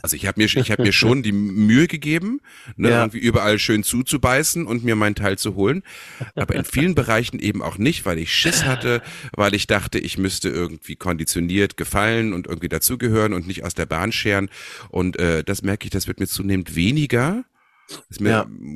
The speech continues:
Speaker 1: und ich bekomme
Speaker 2: Egaler.
Speaker 1: auch Lust,
Speaker 2: Mhm.
Speaker 1: äh, es
Speaker 2: Ja.
Speaker 1: wird, ich bekomme auch Lust, an diesen Grenzen zu, zu rütteln, weil sie
Speaker 2: Mhm.
Speaker 1: uns einfach wirklich klein und eng machen.
Speaker 2: Ja.
Speaker 1: Ähm, aber da ist trotzdem auch eine Trauer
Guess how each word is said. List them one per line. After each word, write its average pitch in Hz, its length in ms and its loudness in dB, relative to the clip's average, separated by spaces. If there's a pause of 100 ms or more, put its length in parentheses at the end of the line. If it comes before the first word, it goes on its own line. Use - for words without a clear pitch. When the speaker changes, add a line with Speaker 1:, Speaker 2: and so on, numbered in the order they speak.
(160)
Speaker 1:
und 98 260 -2
ich - 120 -8
bekomme - 360 2
Speaker 2:
Egaler. 117 320 4
Speaker 1:
auch - 20 6
Lust, 113 320 0
Speaker 2:
Mhm. 113 80 0
Speaker 1:
äh, 110 140 2
es 110 140 2
Speaker 2:
Ja. 107 100 6
Speaker 1:
wird, 113 200 2
ich - 100 -6
bekomme - 300 -2
auch 104 140 -2
Lust, 117 640 4 (420)
an 110 140 2
diesen 120 240 -2
Grenzen 127 500 0
zu, 101 400 2
zu 95 220 0
rütteln, 175 560 2
weil 117 260 0
sie 123 120 0
Speaker 2:
Mhm. 110 80 2
Speaker 1:
uns 113 140 -2
einfach 104 280 -2
wirklich 120 540 -2
klein 120 300 0
und 120 140 -4
eng 123 180 0
machen. 107 420 -2 (220)
Speaker 2:
Ja. 113 200 0 (220)
Speaker 1:
Ähm, 101 300 0 (680)
aber 92 280 2
da 98 220 -4
ist - 240 -2
trotzdem - 540 -2
auch 107 300 -4
eine 113 140 -4
Trauer 120 680 0